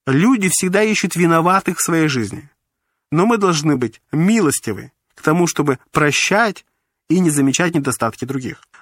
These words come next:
В Матфея восемнадцать пятнадцать сказано: «Если же согрешит против тебя брат твой, пойди обличи его между тобою и им одним. Если послушает тебя, то приобрел ты брата своего». Если нас обижают, то проще помолиться и ожидать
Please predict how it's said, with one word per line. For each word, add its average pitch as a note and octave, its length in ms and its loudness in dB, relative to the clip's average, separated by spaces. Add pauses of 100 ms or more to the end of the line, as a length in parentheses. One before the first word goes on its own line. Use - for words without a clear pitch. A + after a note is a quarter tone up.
В - 60 -8
Матфея G3+ 320 2
восемнадцать G3 560 0
пятнадцать F3 420 -2
сказано: - 440 -4 (440)
«Если G#3 440 0
же G3 140 2
согрешит F#3+ 460 0
против F#3 300 0
тебя F#3 220 0
брат G3 260 0
твой, G#2 180 -4
пойди E3+ 340 0
обличи F#3 400 -2
его G3 180 0
между C#3+ 280 2
тобою D3+ 560 0
и C#3 100 -2
им C3 140 2
одним. B2 300 -4 (440)
Если C#3+ 200 0
послушает E3 580 0
тебя, - 280 -8 (160)
то C3+ 120 0
приобрел C3 560 0
ты G#3+ 120 -4
брата B2 340 -4
своего». C3+ 480 -6 (720)
Если - 180 0
нас A3+ 180 2
обижают, G3+ 640 0 (360)
то E3 120 2
проще G#3 380 2
помолиться E3+ 600 2
и B2 200 -2
ожидать C#3 560 0